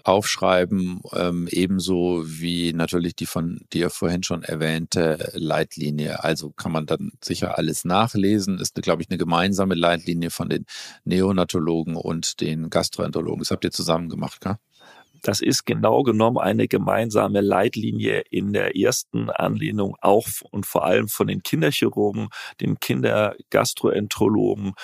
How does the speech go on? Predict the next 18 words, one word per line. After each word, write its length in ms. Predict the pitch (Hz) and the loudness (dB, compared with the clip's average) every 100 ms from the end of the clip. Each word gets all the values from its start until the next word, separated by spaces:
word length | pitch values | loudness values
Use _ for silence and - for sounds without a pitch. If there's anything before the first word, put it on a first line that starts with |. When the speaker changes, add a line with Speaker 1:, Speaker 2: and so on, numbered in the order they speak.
| - - | -14 -4
Speaker 2:
den 220 | - - | -2 0
Kinder- 340 | - 113 104 | -2 2 0
und 160 | 95 101 | -2 2
Jugendärzten, 1000 | 127 135 117 - 90 95 - - 98 98 - - - | 2 2 -2 2 2 2 -2 -4 -2 -2 -6 -18 -4
dem 180 | 101 98 | -2 2
Berufsverband, 960 | 101 131 - - 107 - 92 98 98 - - - - | 2 2 2 0 0 2 0 0 -6 -10 -14 -16 -2
den 220 | 98 98 107 | 0 2 4
Neonatologen, 1040 | 131 120 107 - 110 101 101 98 101 90 | 4 4 2 0 0 2 2 0 -4 -4
den 160 | - 98 | -2 -2
Hebammen 800 | 95 110 139 - - 90 98 98 | -2 4 4 4 2 2 2 -2
und 260 | 98 101 85 | -4 -8 -12
ich 140 | - | -4
könnte 260 | - 98 92 | -2 -2 -4
noch 180 | - | -6
andere 360 | - 95 95 - | -4 -4 -4 -4
aufzählen. 920 | - 98 - - - - 90 - - - - | -4 -4 -4 -6 -4 -4 -4 -6 -10 -16 -2
Der 120 | 101 | 2
Selbsthilfegruppe, 1120 | 101 131 143 - 113 113 - - 101 - 98 | 4 4 4 2 0 2 -2 0 0 2 0